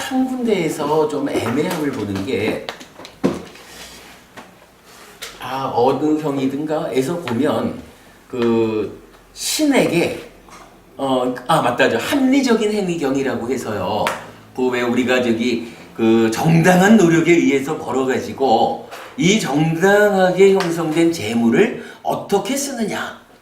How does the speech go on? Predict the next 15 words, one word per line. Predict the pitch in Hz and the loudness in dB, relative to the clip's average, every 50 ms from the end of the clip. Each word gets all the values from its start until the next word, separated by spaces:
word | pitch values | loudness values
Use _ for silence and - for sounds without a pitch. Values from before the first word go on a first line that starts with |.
| _ - - - - _ _ | _ -20 -20 -20 -20 _ _
어디에 | - 113 123 143 156 147 - 185 190 196 220 233 254 247 247 240 190 - | 0 2 4 4 4 2 0 -2 -2 0 2 2 2 2 2 0 -4 -6
사용하느냐 | - - 214 202 202 196 190 185 170 165 156 151 151 151 | -8 -6 -4 -2 -2 0 0 -2 -2 -4 -4 -4 -4 -4
이럴 | 131 123 123 117 113 - | -4 -2 0 0 0 0
때 | 190 202 240 - - - - - - - | 0 -2 -2 -2 -6 -8 -6 -6 -6 -6
첫째로는 | - 269 262 - - 247 226 208 202 202 226 226 - - - - - - _ - | -4 -4 -4 -4 -2 -2 0 2 2 2 2 0 -2 -4 -8 -14 -18 -20 _ -6
나를 | 147 147 160 180 180 196 226 247 226 - | -4 -2 0 2 4 4 4 4 2 0
보호하는, | - 127 135 135 165 214 233 233 220 180 - - - - - - - - - - | -2 -2 -2 0 0 0 0 0 0 -2 -4 -8 -12 -14 -18 -20 -20 -20 -20 -12
어, | - - - 156 143 123 117 123 | -8 -6 -4 -2 -2 -4 -4 -4
이게요. | 131 127 110 - 143 143 156 170 - 101 - - - - - - - - | -8 -8 -6 -2 -2 0 0 0 -2 -4 -6 -12 -16 -20 -20 -16 -10 -4
첫째로 | - - 381 381 - - 302 262 240 262 269 - - 180 151 120 104 87 - - - - - - - - _ - | 0 0 0 0 0 -2 0 2 2 2 0 -2 -4 -6 -10 -10 -12 -14 -14 -18 -20 -20 -20 -20 -20 -20 _ -12
돈을 | - - 151 160 175 226 - 196 | -4 0 4 6 6 6 6 6
벌어가지고 | 180 170 175 165 - 143 - 151 151 - | 4 4 4 4 4 2 0 0 0 0
나를 | - - - - - 151 190 247 262 226 | -2 -2 -2 -2 0 2 4 4 4 4
보호하라는 | 151 143 127 135 143 143 - 113 110 101 98 95 | 2 -2 0 0 0 -2 -2 -4 -6 -6 -6 -8
거요. | 90 87 98 120 131 92 - - | -8 -10 -8 -8 -8 -8 -10 -12